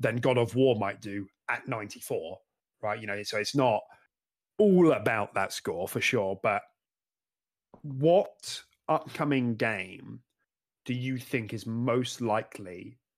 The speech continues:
to get a ninety plus? Um, Forza Motorsport, Hellblade two, Avowed, Fable, Starfield, Redfall. Uh,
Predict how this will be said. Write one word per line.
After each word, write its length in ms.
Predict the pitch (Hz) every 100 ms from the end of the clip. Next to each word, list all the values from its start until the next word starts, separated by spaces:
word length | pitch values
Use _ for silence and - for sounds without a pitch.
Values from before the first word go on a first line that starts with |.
| _ -
to 120 | 110
get 240 | 110 -
a 40 | 110
ninety 460 | 104 95 95 -
plus? 540 | - - 80 - - - _ _ _ _ _ _ _ _ _ _ 107
Um, 500 | 101 101 101 98 110 _ _
Forza 340 | - 151 131
Motorsport, 720 | 135 135 139 147 - 151 147 147 - -
Hellblade 760 | 127 131 131 139 135 139 127
two, 480 | - 143 139 143 139
Avowed, 600 | 110 107 123 123 123 123
Fable, 480 | - 120 123 120 120
Starfield, 680 | - 120 120 127 - 127 120
Redfall. 540 | 117 113 - 123 123 123 - - - _ _ _ _ _ _ -
Uh, 640 | 110 107 101 98 101 101